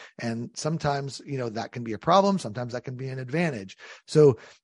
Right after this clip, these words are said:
it's impossible to answer the question generally. Um, uh, you know, yes, pregnancy and lactation is always a caution. People who are on medications,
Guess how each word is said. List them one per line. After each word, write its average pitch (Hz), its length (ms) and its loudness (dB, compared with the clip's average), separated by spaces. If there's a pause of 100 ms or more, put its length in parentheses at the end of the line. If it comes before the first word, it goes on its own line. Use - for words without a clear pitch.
it's - 160 -2
impossible 151 540 2
to 127 60 -4
answer 127 200 -6
the 117 80 -4
question 120 460 -8
generally. 113 720 0 (320)
Um, 110 480 -4 (260)
uh, 113 320 -4
you 127 220 -6
know, 110 100 -2
yes, 139 440 2 (100)
pregnancy 139 400 -2
and 120 80 -6
lactation 113 500 -8
is 113 120 -8
always 110 240 -4
a - 40 -14
caution. 139 640 -4 (300)
People 139 260 -6
who 110 140 -4
are 123 140 -4
on 123 300 -2
medications, 151 840 -2